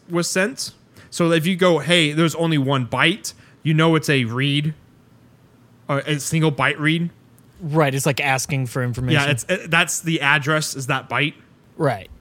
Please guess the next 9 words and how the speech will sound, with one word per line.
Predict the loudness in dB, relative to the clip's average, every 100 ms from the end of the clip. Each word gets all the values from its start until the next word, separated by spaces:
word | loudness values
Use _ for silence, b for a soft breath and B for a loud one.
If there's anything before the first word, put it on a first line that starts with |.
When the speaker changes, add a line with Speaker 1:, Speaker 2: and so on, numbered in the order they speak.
| -20 _ -2
Speaker 1:
And | 0
if | 2
you | 2
see | -2 0 0 -2 -6 -4
two | 2 2
bytes, | 2 -2 -2 -6 -10 -10 b b b b _ _
it's | -6 -2
the | -2 4
address | 4 4 2 2 2